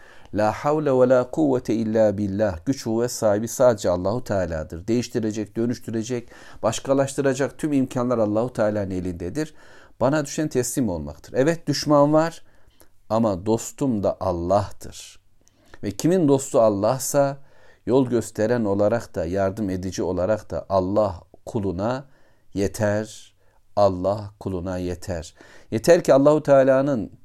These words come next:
gönderdiği dine yardımcılar olalım. Allah bize zaferi de verecek, yardım da edecek.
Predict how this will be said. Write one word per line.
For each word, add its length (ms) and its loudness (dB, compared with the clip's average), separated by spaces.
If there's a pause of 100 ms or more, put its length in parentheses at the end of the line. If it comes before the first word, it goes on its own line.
(120)
gönderdiği 640 2
dine 240 -2
yardımcılar 680 0
olalım. 480 -2 (500)
Allah 440 -2
bize 400 -4 (100)
zaferi 480 -4
de 120 -2
verecek, 520 -8
yardım 380 -4
da 60 -4
edecek. 540 -8